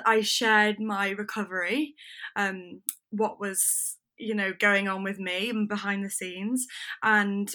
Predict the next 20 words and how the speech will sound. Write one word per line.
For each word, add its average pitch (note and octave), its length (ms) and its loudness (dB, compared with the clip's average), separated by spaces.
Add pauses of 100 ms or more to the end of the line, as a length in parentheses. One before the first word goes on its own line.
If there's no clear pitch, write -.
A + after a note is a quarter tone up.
(140)
as A#3 200 4
I A3+ 120 6
was A3 180 2
going A3 260 0
through G#3 180 -2
my G3+ 100 0
recovery F#3+ 580 -4
and F#3 140 -6
working G3 340 -8
with F#3+ 120 -8
a F#3+ 140 -14
therapist, F#3+ 520 -4
I G3+ 80 -6
started G3+ 300 -8
to G3+ 60 -8
learn G3 240 -2
about G3+ 260 -4
diet G3 300 -2
culture, G#3+ 520 -6 (580)
and, G3+ 480 0